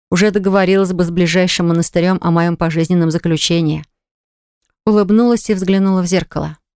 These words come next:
Все та же, я не изменилась. Но при этом я провела ночь с мужчиной. Самым потрясающим мужчиной, от которого у меня колотится сердце, а мысли путаются. Жалею ли я? Нисколько. Странно.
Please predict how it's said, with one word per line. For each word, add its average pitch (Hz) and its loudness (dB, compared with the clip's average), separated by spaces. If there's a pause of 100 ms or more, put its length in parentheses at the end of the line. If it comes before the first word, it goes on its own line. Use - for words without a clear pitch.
(760)
Все - -4
та 285 0
же, 151 -8 (160)
я 202 0
не 214 2
изменилась. 202 0 (480)
Но 175 2
при 156 0
этом 175 0
я 196 2
провела 165 0
ночь 170 -2
с - -14
мужчиной. 220 -2 (400)
Самым 254 0
потрясающим 175 -2
мужчиной, 165 -2
от 156 -10
которого 156 -2
у 151 -2
меня 160 -2
колотится 160 -4
сердце, - -4 (420)
а 160 0
мысли 180 -2
путаются. - -8 (560)
Жалею 208 2
ли 214 0
я? 151 -6 (480)
Нисколько. - -6 (840)
Странно. 190 -2